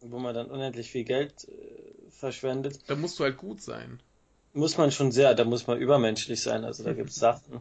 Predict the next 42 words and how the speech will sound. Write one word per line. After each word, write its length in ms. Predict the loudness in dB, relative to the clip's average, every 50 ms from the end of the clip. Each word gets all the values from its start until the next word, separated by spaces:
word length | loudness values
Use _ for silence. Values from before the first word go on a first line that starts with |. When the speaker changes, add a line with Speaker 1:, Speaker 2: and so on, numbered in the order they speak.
| -16 _ -20 -20 -20 _ _ _ _
Speaker 1:
Und, 400 | -8 -6 -4 -4 -4 -4 -6 -6
äh, 160 | -8 -8 -8
die, 300 | -8 -8 -8 -6 -6 -6 -6
äh, 380 | -6 -6 -6 -6 -8 -10 -12 -14 -14 -14
die 220 | -12 -10 -10 -10
Verkäuferin 920 | -6 0 0 0 2 4 6 6 6 6 4 4 4 4 4 4 2 2 4
war 120 | 4 6 6
wirklich 320 | 6 4 2 2 2 4
sehr, 160 | 4 4 4
sehr 200 | 6 6 6 8
aufdringlich. 760 | 8 6 6 2 -2 -10 -6 -4 -4 -4 -4 -6 -8 -10 -12
Also, 140 | -14 -14 -14 -14 -14 -10
"Ja, 200 | -6 -4 -4 -4 -4
komm 180 | -4 -2 0 2
noch 140 | 2 4 4
einmal, 340 | 4 4 4 6 6 6 6
da 100 | 4 2
schaffst 360 | 4 2 2 2 0 -6 -6
du's" 160 | -4 -2 0
und 160 | 0 0 -2 0
so. 260 | 0 2 2 2 2
Speaker 2:
<laughs> 240 | 0 -4 -12 -10 -2 0
Speaker 1:
Hatte 160 | 4 4 6
ich 120 | 6 8
auch 180 | 6 6 6 2
bis 180 | -2 -2 4
jetzt 220 | 6 6 6 6 4
noch 120 | 2 2
nicht 200 | 4 2 0 0
erlebt. 420 | -2 -2 0 0 -2 -2 -4 -4 -4
Also 260 | -2 -2 -2 -2 -2 -2
da 140 | 0 2
lassen 340 | 4 4 4 2 2 0 0
einen 220 | 2 2 2 2 0
in, 180 | -2 -4 -4
in 200 | -4 -4 -4 -2 2
Tokio 260 | 2 4 6 6 6
die 100 | 6 8
Leute 240 | 8 8 8 8 6
eher 100 | 6 6
in 80 | 4
Ruhe. 280 | 4 4 4 4 4